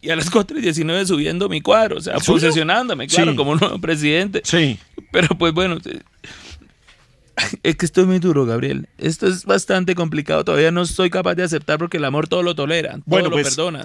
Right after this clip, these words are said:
Speaker 2: aquí al
Speaker 1: todo lo
Speaker 2: interior,
Speaker 1: soporta.
Speaker 2: aquí al interior decimos que no hay nada mejor, eh, libreto que lo que dicen los, eh, candidatos y los políticos en realidad. Y eso es lo que está diciendo Bolívar.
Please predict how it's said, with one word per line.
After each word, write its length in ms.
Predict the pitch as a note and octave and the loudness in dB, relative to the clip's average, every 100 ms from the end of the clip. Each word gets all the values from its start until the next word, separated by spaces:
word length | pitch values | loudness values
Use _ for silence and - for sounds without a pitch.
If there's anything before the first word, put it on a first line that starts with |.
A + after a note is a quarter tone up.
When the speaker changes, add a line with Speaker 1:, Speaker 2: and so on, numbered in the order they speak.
| D3+ | -6
Speaker 2:
aquí 180 | F3+ F3 | 0 2
al 60 | |
Speaker 1:
todo 100 | G3+ G3+ | 2 0
lo 20 | |
Speaker 2:
interior, 180 | F3 F3 | 0 -2
Speaker 1:
soporta. 480 | D3+ G3+ G3+ B2+ C3+ | -2 -2 -2 -6 -6
Speaker 2:
aquí 180 | C3+ F3+ | 2 2
al 80 | G#3 | 2
interior 360 | F#3+ E3 E3 | 0 2 2
decimos 380 | F3+ D#3 F#3 F#3+ | 0 0 -2 -2
que 100 | - | -4
no 80 | D3 | -2
hay 80 | D3+ | -2
nada 340 | E3 E3+ E3+ E3+ | 0 2 2 0
mejor, 460 | D#3+ C3+ B2+ D3 D#3 | -2 0 2 2 2
eh, 260 | D#3+ E3 | 0 2
libreto 640 | E3 E3+ E3 D#3+ D3+ F#3 - | 0 0 0 0 0 -2 0
que 340 | D#3+ D3 C#3 | 0 0 2
lo 140 | C3+ C3+ | 2 0
que 100 | C#3 | 0
dicen 380 | C#3 C3+ D#3 D#3 | 0 0 -2 0
los, 240 | C#3 - | 0 0
eh, 140 | C3+ B2+ | -4 -2
candidatos 540 | C3+ B2+ G3+ G#3 C#3 | -4 0 0 2 -2
y 40 | |
los 140 | C#3 - | -2 -2
políticos 360 | D3 D3 D3 C#3 | -6 -6 -6 -6
en 80 | |
realidad. 320 | A#2+ A#2 C3+ - | -4 -2 -2 -2
Y 100 | C#3+ | -2
eso 140 | D#3 F#3+ | -2 -2
es 40 | |
lo 80 | F3+ | -4
que 80 | D#3+ | -2
está 160 | D3 | 0
diciendo 380 | D3+ D#3+ E3+ E3+ F3 D3+ | 0 0 0 0 0 0
Bolívar. 520 | B2+ E3+ D#4+ G3+ | -2 -2 -2 -2